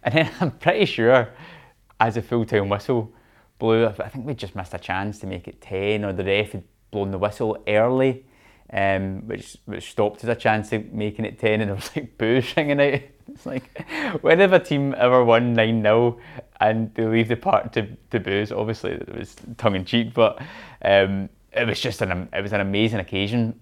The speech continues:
But, you know, in comparison with the Rangers game, potentially, kind of my argument f-,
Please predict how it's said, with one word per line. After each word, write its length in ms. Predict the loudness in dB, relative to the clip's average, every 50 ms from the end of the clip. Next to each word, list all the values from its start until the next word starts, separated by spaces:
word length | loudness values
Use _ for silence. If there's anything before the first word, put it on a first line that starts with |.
| -6 _
But, 300 | 4 4 4 4 0 -10 -20 _ _ _ _ _ _ _ _ _ _ _ _ _ _ _
you 100 | -10 -8
know, 140 | -8 -8 -8 -10 -12 -12
in 100 | -12 -12
comparison 720 | -10 -10 -14 -8 0 4 4 6 6 4 0 -2 -2 -2
with 220 | -2 -2 -6 -8 -8
the 100 | -6 -6
Rangers 480 | -4 -2 0 0 2 2 0 -2 -4
game, 220 | -6 -6 -6 -6 -6
potentially, 720 | -10 -14 -10 -10 -8 -8 -10 -10 -8 -6 -6 -6 -8 -10 -14 -20 -20 -20 -20 -20
kind 120 | -18 -14 -10
of 60 | -6
my 120 | -2 0
argument 400 | 2 2 2 0 -2 -8 -10 -10
f-, 100 | -12 -18